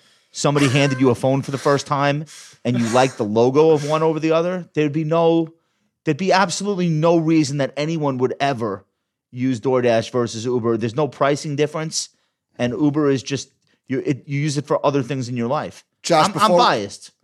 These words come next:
Speaker 2: before
Speaker 1: I'm
Speaker 2: we
Speaker 1: biased.
Speaker 2: get, before we get to your four, what was your thoughts on Uber shutting down Drizzly? They paid a,
Speaker 1: Brilliant.
Speaker 2: they paid a billion bucks for it, like,
Speaker 1: Doesn't
Speaker 2: two, three
Speaker 1: matter.
Speaker 2: years ago.
Speaker 1: You know what they did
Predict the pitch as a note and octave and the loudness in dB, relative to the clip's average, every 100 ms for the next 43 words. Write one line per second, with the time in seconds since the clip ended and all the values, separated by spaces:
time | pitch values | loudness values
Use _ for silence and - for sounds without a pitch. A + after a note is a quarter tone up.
0 | - D#3+ - F#3 F#3+ D3 F#2+ D#3+ D#3 - | -8 -8 -2 0 2 0 0 0 -2 -4
1 | _ D3 - E3+ E3+ D#3 D3+ D3 - C3 | _ -8 -4 -2 0 -2 0 -4 -4 -6
2 | C3+ C3+ - A#2+ A2 A#2+ C3+ C#3 C3+ A2+ | -4 -6 -6 -6 -4 -2 -2 -2 -4 -6
3 | C3+ B2+ B2 - A#2+ A2+ A2+ A#2 C3 A#2 | -2 -2 -4 -8 -8 -10 -12 -8 -8 -6
4 | A2+ - C3 A#2+ A2+ A2+ A2+ A#2+ F2+ G2 | -10 -6 -4 -4 -8 -10 -10 -8 -8 -12
5 | _ _ _ _ _ _ _ _ - B2+ | _ _ _ _ _ _ _ _ -4 0
6 | D#3 C3 - D3 C#3+ D#3+ B2+ D3 C3+ B2+ | 2 0 -2 -2 2 0 2 0 -2 -2
7 | D3+ - - B2 A2 _ B2 A2 A#2+ A2+ | -4 -2 -4 -6 -10 _ -6 -4 -2 0
8 | G#2+ F#2 C#3+ D#3 D3+ _ _ _ - B2+ | 0 0 0 -4 -6 _ _ _ -8 -2
9 | D#3 E3 E3+ D3 E3 E3 C3+ C3 | 2 2 0 2 4 4 0 -10